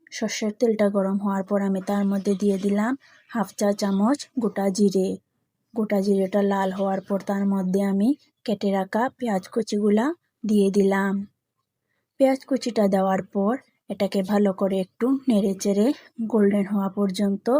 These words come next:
ভাজতে হবে। এই সময়ে আমাদের গ্যাসের ফ্লেমটা মিডিয়াম রাখতে হবে।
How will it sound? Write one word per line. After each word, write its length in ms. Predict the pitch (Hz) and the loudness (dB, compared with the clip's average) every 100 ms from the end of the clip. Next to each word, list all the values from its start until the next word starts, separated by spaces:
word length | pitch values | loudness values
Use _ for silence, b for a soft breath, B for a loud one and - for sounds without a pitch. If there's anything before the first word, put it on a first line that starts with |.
| B B _ _ | B B _ _
ভাজতে 380 | 208 202 - 202 | -2 -2 -2 0
হবে। 360 | 202 196 196 190 190 196 _ _ _ _ _ _ - | 2 2 2 0 -2 -8 _ _ _ _ _ _ -2
এই 160 | 247 247 | 0 0
সময়ে 440 | - 214 202 202 196 | 0 2 2 2 0
আমাদের 360 | 196 190 196 | 0 0 -2
গ্যাসের 340 | 196 196 - 196 | -2 -2 -2 -2
ফ্লেমটা 480 | 208 202 196 208 240 294 _ | 0 0 0 0 -2 -4 _
মিডিয়াম 400 | 226 190 196 190 196 | -2 0 0 0 -2
রাখতে 380 | 185 185 - 202 | -4 -6 -4 -2
হবে। 360 | 202 190 196 | 0 0 0